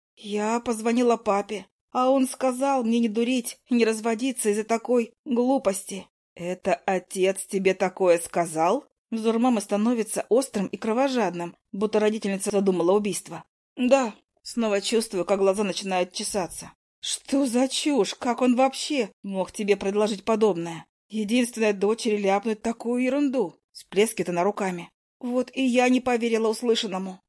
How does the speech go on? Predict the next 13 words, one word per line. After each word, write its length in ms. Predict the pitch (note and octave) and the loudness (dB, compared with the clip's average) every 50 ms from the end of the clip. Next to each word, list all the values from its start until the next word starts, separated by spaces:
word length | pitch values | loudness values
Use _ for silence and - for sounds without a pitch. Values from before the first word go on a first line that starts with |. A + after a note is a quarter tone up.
| _ _ - | _ _ -6
"Подожди, 580 | F#3+ F#3 F#3 F3+ F3+ F#3 F#3 E3 E3+ E3+ F3 | -4 -2 0 0 0 0 -2 -4 -4 -2 -2
дочь, 340 | E3+ E3+ E3+ D#3+ D#3+ - - | 0 0 0 0 0 0 -2
мне 200 | G#3+ G#3 G#3 G3 | -2 -2 0 0
нужно 340 | G3 G#3 G3+ F#3+ G3 G3 F#3+ | 0 0 -2 -2 -2 -4 -4
поговорить 580 | A3 G#3+ G3+ G3+ G3 G3+ G#3 A3+ G#3 - - - _ _ _ _ | -2 0 0 0 2 2 0 -2 -4 -6 -12 -20 _ _ _ _
с 140 | - - - | -10 -8 -6
этим 200 | G3 G3+ G3+ G3 | -2 -2 -2 -2
старым 440 | - - - A3+ F#3+ F3+ F#3 F#3+ | -2 0 0 0 0 0 0 -2
дураком". 520 | F#3 G3+ G#3+ A3+ A3 - G#3 F3 E3 D#3+ - _ _ _ _ _ _ _ | 0 0 0 0 0 0 -2 -2 -2 -4 -8 _ _ _ _ _ _ _
Родительница 480 | A3 G#3 A#3 A#3 B3+ A3 G#3 G3 - G3 | 0 0 0 2 2 0 0 0 -2 -2
выскакивает 420 | F#3+ - - A#3 A#3 - G3 - | -2 0 -2 -2 0 0 -2 -2
из 100 | - - | -2 -4
палаты. 480 | - A#3+ G#3+ G3 E3 D3 - - - | -2 -2 0 0 -2 -4 -8 -12 -16